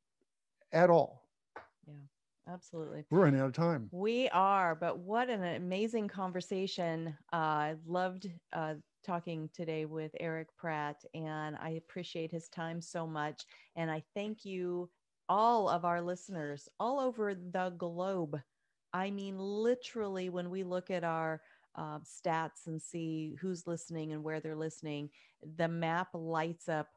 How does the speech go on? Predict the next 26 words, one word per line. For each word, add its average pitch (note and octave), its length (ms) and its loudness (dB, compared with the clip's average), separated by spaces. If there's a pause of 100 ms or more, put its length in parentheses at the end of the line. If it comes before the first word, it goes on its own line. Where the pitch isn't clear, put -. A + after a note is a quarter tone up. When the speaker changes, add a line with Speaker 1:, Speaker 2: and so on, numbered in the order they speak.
(400)
Speaker 2:
all F3 280 4
over D#3+ 280 -2
the D#3 160 -6
entire D3+ 500 -4
world. D3 540 -6
And D3+ 360 -4 (300)
you F#3+ 480 -6 (240)
all F3 300 0
could E3+ 340 -10
be E3+ 440 -6 (120)
anywhere. E3+ 480 -2
You E3 240 -6
could F#3 180 -12
be G3 120 -8
doing F3+ 340 -6 (140)
anything. E3+ 760 -4 (320)
And E3 140 -2
the E3 60 -4
fact E3 320 -4
that E3 200 -10
you've E3 200 -6
spent - 640 -6
your E3+ 260 -4
time D#3+ 380 -6
with D3+ 220 -10
us C#3+ 440 -6